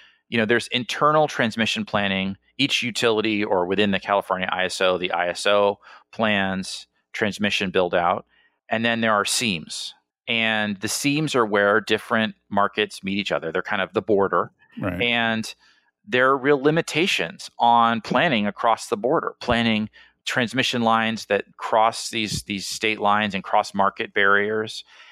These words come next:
Speaker 1: and just planning what people are today starting, you know, call transfer capacity, which is the ability to move power,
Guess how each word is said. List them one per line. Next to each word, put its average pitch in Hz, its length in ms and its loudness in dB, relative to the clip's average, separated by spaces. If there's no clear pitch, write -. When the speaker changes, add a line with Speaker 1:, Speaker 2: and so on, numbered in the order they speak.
Speaker 1:
and 117 180 -2
just 165 240 -2
planning 127 560 0
what 117 220 0
people 123 260 -4
are 110 140 4
today 110 420 0
starting, 120 300 0
you 117 80 -2
know, 98 80 -2
call 104 220 2
transfer - 480 -6
capacity, - 640 -8
which 98 200 -4
is 104 120 -8
the 117 140 0
ability 110 540 2
to 107 180 -2
move 107 420 0
power, 87 520 0